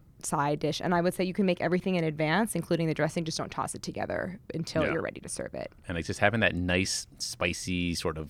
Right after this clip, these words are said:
Speaker 2: fermented crunchiness. Uh, it's such a, it kinda wakes up anything you serve.
Speaker 1: Yeah, and we love calling for those fermented products in our recipes because it is a way to get all of this flavor that's developed over a long period of
Speaker 2: Yeah.
Speaker 1: time into a really fresh dish like this.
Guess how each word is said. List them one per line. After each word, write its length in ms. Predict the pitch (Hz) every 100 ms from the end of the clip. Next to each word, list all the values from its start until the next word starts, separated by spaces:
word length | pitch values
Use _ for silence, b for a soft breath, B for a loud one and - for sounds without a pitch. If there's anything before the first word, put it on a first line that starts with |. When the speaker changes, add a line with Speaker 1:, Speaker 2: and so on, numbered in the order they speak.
| - - -
Speaker 2:
fermented 760 | - 87 92 87 95 85 78 -
crunchiness. 840 | - 107 92 - 85 76 71 - - B B B -
Uh, 200 | 87 82
it's 80 | -
such 160 | 110
a, 80 | 101 90
it 240 | 95 -
kinda 200 | - 110
wakes 340 | 87 95 -
up 160 | 95 82
anything 320 | 104 95 87
you 120 | 78 76
serve. 400 | - 71 - -
Speaker 1:
Yeah, 240 | 226 175 -
and 120 | 208
we 100 | 302
love 300 | 262 202 214
calling 340 | - 185 180
for 160 | 175 175
those 280 | 160 160 -
fermented 600 | 170 160 156 - 156 -
products 380 | 156 147 160
in 80 | 156
our 80 | 147
recipes 380 | 139 160 196 180
because 680 | 165 - 156 151 156 147 - b b b
it 120 | 196
is 200 | - 185
a 40 | 190
way 140 | 175
to 80 | 170
get 280 | 151 165 156
all 200 | - 165
of 100 | 170
this 220 | 160 160 -
flavor 280 | 156 151 160
that's 180 | 151
developed 340 | - 139 131 -
over 180 | 147 147
a 60 |
long 300 | 131 127 160
period 240 | 170 175 113
of 40 |
Speaker 2:
Yeah. 80 | -
Speaker 1:
time 200 | 165 160
into 640 | - 180 156 - 165 156
a 80 | -
really 200 | 165 147
fresh 360 | 151 - 143 -
dish 340 | - - -
like 160 | - -
this. 360 | - - -